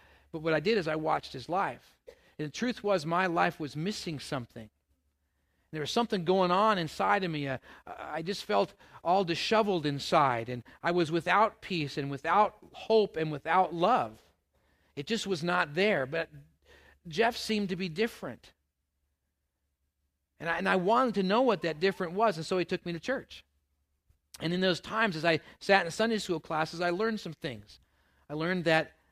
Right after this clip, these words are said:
man is basically sinful and we do wrong things. <laughs> You know, I, I knew myself. I knew I did wrong things, you know, tried to blow up my house and the university that my parent or my dad taught at, and that was kind of interesting, and I got in trouble, and I did wrong things, and,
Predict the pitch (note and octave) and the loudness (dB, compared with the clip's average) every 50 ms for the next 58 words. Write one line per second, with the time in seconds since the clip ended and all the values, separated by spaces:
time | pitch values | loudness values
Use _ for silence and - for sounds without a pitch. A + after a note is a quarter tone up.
0 | _ _ _ _ _ _ _ _ _ _ _ _ A#3 G3 C#3+ C#3 C#3+ D#3 E3+ F3+ | _ _ _ _ _ _ _ _ _ _ _ _ -14 -10 -6 -4 -2 0 0 0
1 | F3+ F3+ D3+ C3+ C#3 E3+ E3+ E3 - - - E3 D#3+ C#3+ - - G#3 A3 A3 - | 0 0 -4 -4 -2 0 0 0 -2 -4 -6 -6 -6 -2 0 0 0 0 0 -2
2 | - D3 C3+ C3+ C#3 C#3+ C#3+ D3 C#3 E3 E3+ D3+ D#3 D#3 D3+ D3+ C#3+ - - F#3+ | -4 -4 -4 -4 -4 -4 -4 -4 -4 -4 -2 0 0 0 0 -2 -2 -2 -2 -2
3 | F3 D3+ C3 A2+ A#2+ - _ - C#3+ - - D3+ C#3+ - - - - - - - | -2 -2 -4 -6 -12 -12 _ -10 -10 -8 -8 -10 -10 -10 -14 -18 -20 -18 -18 -20
4 | - - _ _ - F2 - - D3 D3 D#3 D3+ D3+ D3 C#3+ C3 B2+ - - C#3 | -20 -20 _ _ -18 -16 -12 -8 -6 -6 -4 -4 -4 -4 -4 -4 -4 -4 -4 -4
5 | C3 D#3 E3 - - C#3 B2+ C3 C3+ C#3 C#3 C#3+ C#3+ C3+ C3 B2 C#3 C#3+ C3 B2+ | -4 -4 -6 -8 -14 -14 -10 -8 -6 -6 -4 -4 -4 -4 -4 -4 -6 -6 -6 -4
6 | C3 C3 C3+ C3+ B2 - - B2+ C3 D3 D3+ - C#3 C3+ C3+ C3+ - C3 B2+ C3 | -4 -2 -2 -4 -4 -6 -6 -4 -4 -4 -6 -8 -8 -10 -10 -8 -8 -8 -8 -8
7 | C3 A#2+ A#2 B2 B2+ B2 B2+ C3+ - C#3+ C3+ A2+ B2 B2 B2 B2 B2+ C3 - - | -10 -10 -6 -4 -4 -4 -4 -4 -6 -8 -8 -6 -6 -4 -4 -4 -4 -6 -8 -10
8 | C#3 B2 A#2+ - _ _ _ _ _ _ _ _ _ _ - - - - _ _ | -10 -10 -12 -14 _ _ _ _ _ _ _ _ _ _ -20 -20 -20 -20 _ _
9 | _ _ - - - - - - D#3 C3+ C#3+ C#3 C#3 C#3+ C#3 C3+ B2+ C#3 C#3 - | _ _ -20 -20 -20 -18 -12 -10 -6 -6 -4 -4 -2 -4 -4 -4 -4 -6 -6 -6
10 | - D3 C3 C3+ C3+ C3+ B2 B2 - _ - C#3 C3+ C3 C3+ C3 - C3 B2 B2 | -6 -6 -4 -4 -4 -6 -8 -10 -10 _ -8 -4 -4 -4 -4 -6 -8 -8 -8 -8
11 | B2 B2 C3 C3 C3+ B2+ - C#3 C3 B2+ B2+ C3 C3 C3+ D#3+ C3 B2+ A#2+ A2+ G#2 | -6 -4 -2 -2 -4 -4 -4 -4 -4 -2 -2 -2 -2 -2 -4 -4 -8 -12 -12 -14
12 | - B2 C3 C3 B2+ - - C3 A#2+ A#2 - _ _ _ - - A#2+ - A#2+ - | -14 -14 -14 -14 -12 -10 -8 -6 -6 -8 -10 _ _ _ -14 -14 -12 -12 -14 -10
13 | - - C3 C#3 C#3 A#2 A#2 A#2+ A#2+ B2 C3 C3+ C3 C#3 B2+ - D3 C3+ B2 B2 | -8 -6 -6 -4 -4 -6 -6 -8 -6 -4 -4 -4 -4 -6 -8 -6 -4 -4 -4 -4
14 | C3+ C3 B2 A#2+ A#2+ A#2+ C3 B2+ B2 B2+ B2+ B2+ C3+ C3 - - C3 C3 C#3 C3 | -6 -6 -6 -6 -4 -6 -6 -6 -4 -4 -4 -4 -4 -6 -6 -6 -4 -4 -4 -6
15 | C3 B2 | -6 -8